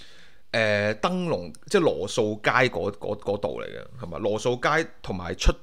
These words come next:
邊嘅，呃，電車路嗰度啦，噉樣。噉我譬如今日睇返呢條片噉樣，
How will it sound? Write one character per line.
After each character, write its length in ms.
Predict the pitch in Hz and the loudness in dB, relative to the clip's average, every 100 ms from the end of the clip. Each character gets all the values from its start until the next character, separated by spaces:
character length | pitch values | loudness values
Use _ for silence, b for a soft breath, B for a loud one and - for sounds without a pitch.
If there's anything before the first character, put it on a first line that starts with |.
| - | -4
邊 340 | 110 101 95 | -2 0 0
嘅， 540 | 98 101 95 95 92 95 B B B B | 4 4 6 4 2 -2 B B B B
呃， 300 | - 95 90 90 | -2 0 0 0
電 160 | 110 | 0
車 180 | 117 131 | 4 6
路 220 | 113 87 | 6 4
嗰 20 | 98 | 4
度 160 | 82 | 2
啦， 140 | 82 82 | 0 -2
噉 120 | 76 | -4
樣。 80 | 82 | 0
噉 120 | 175 | 4
我 140 | 156 | 4
譬 40 | 113 | 2
如 80 | |
今 140 | 87 135 | 0 0
日 40 | |
睇 220 | 110 92 | 0 0
返 240 | 104 110 113 | 0 2 0
呢 60 | |
條 120 | 113 90 | -2 -6
片 200 | 85 90 | -8 -6
噉 60 | |
樣， 140 | 92 | -4